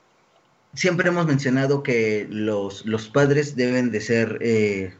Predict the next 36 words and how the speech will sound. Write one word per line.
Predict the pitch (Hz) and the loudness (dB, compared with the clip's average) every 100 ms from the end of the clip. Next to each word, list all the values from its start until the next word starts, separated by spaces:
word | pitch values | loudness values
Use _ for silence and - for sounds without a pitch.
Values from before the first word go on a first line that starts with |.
| - | 0
muy | 120 127 135 | 4 6 6
incisivos | 135 135 - - 110 107 131 147 | 4 2 -8 -10 -8 -4 -4 -4
con, | 113 101 90 - _ - - - _ _ _ 123 | -4 -4 -4 -10 _ -20 -20 -20 _ _ _ 2
eh, | 120 | 4
la | 113 | 4
educación | 110 110 117 123 127 | 4 2 0 2 2
de | |
sus | 123 104 120 | 2 -4 -6
hijos. | 113 120 110 | -4 -4 0
Siempre | 117 113 117 | 0 2 2
hemos | 117 110 | 2 2
dicho | 113 110 117 - | -2 0 -2 0
que, | 110 98 87 - - - _ - | 0 0 -4 -14 -20 -20 _ -6
eh, | 110 107 104 101 101 101 98 98 | 0 2 2 0 -2 0 0 0
la | 98 - | 0 2
parte | 117 113 120 123 117 107 - - _ _ _ _ - | 2 2 2 2 2 -2 -8 -16 _ _ _ _ -10
emocional | 113 113 107 107 107 104 110 117 | -2 2 2 0 -2 0 2 4
de | 127 | 4
un | 123 127 | 6 6
niño | 123 117 | 6 4
depende | 113 110 110 110 | 2 2 0 0
mucho | 110 110 | 0 0
de | 104 - | -2 -2
cómo | 120 113 113 107 | 2 2 4 2
es | 113 110 | 0 -2
ma-, | 104 92 | -6 -6
eh, | 101 92 90 | -4 -4 -2
tratado, | 90 82 - 127 110 127 139 - | -6 -6 -6 2 4 4 -2 -6
iba | 110 98 | -8 -6
a | |
decir | 113 107 | -2 -2
manipulado, | 101 95 85 110 110 | -2 -2 2 2 0
no | 98 | -6
es | 98 | -8
un | 101 | -4
animal, | 95 95 | -4 -4